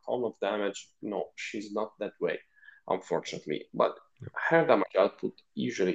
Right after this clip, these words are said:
is very consistent, and eventually she will win the fight because she's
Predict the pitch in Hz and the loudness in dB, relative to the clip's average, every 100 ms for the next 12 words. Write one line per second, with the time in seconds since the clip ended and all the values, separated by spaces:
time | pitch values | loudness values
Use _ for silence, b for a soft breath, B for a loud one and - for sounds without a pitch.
0 | - 113 - 127 - 117 - 120 - - | 0 0 6 6 10 8 10 8 8 12
1 | 147 - - _ _ b b b _ _ | 10 8 -4 _ _ b b b _ _
2 | - 120 117 113 117 - 117 113 175 156 | 0 2 6 6 6 4 4 10 10 10
3 | 95 98 247 - _ - - 160 156 123 | 6 4 0 -10 _ -4 2 10 12 12
4 | 135 107 98 110 80 80 - - _ _ | 12 12 10 10 10 8 -2 -14 _ _
5 | _ _ 120 113 110 - 135 113 | _ _ 4 10 12 12 12 12